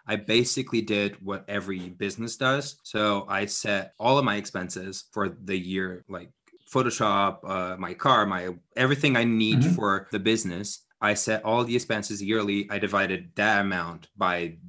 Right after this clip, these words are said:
Speaker 1: the months. And then I said, "This is what I think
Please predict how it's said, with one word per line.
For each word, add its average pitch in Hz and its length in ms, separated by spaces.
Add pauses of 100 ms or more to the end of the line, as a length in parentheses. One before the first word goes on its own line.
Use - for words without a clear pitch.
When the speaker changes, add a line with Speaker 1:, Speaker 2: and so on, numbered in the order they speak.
(120)
Speaker 1:
the 95 80
months. 92 560 (160)
And 104 180
then 95 440
I 95 140
said, 101 320 (160)
"This 110 240
is 117 120
what 123 260
I 117 160
think 92 460